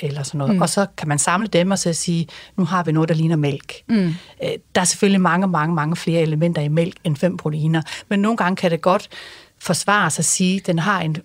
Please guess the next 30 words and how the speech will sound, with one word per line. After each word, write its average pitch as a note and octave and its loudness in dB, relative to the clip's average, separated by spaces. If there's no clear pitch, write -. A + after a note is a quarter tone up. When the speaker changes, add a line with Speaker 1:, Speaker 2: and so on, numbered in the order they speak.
Speaker 1:
det F3 0
kan D3+ -2
have F3 0
en D#3+ -2
funktionel, F3 -2
øh, C#3+ 0
øh, F3 -10
betydning. E3+ 0
Speaker 2:
Mm. A#3+ 4
Speaker 1:
For F#3 2
eksempel F3 0
som, D#3+ 2
hvor F3 2
man D#3+ 2
normalt E3 2
vil D#3 -2
putte - -6
noget D#3+ 4
mælkepulver E3 2
i F3 -2
for - -2
at D#3 4
understøtte D#3+ 0
en D#3 0
eller D3 0
anden D3+ -2
tekstur D#3 -2
i D#3 -8
et C#3+ -6
sammensat D#3+ -2